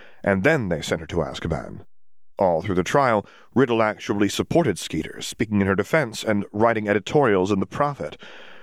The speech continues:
Riddle said that she was a good friend of his, that she was a mostly honest reporter and faithful to the people of Britain. Skeeter was exonerated in the end,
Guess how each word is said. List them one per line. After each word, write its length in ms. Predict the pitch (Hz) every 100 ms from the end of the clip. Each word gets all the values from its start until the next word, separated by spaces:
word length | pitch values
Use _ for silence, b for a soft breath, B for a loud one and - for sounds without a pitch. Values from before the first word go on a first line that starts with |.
| B B
Riddle 220 | 117 107
said 340 | 104 - 143 98
that 160 | 95
she 120 | - 101
was 100 | 101
a 60 |
good 160 | 98 92
friend 260 | - 143
of 120 | 92 -
his, 600 | 73 - - - - -
that 180 | 82 -
she 240 | - 85
was 260 | 71 62 92
a 140 | 87
mostly 480 | 87 113 - 101 98
honest 400 | 104 110 107 -
reporter 400 | - 156 135 95 B B B
and 100 | 101
faithful 540 | - 139 139 - 95 76
to 100 | 101
the 100 | 98
people 300 | 104 98 92
of 160 | 95
Britain. 400 | 110 - 69 - - - - - - - -
Skeeter 320 | - - 113 101
was 160 | 107
exonerated 640 | 90 92 127 120 95 90
in 100 | 92
the 160 | 92 117
end, 260 | 120 98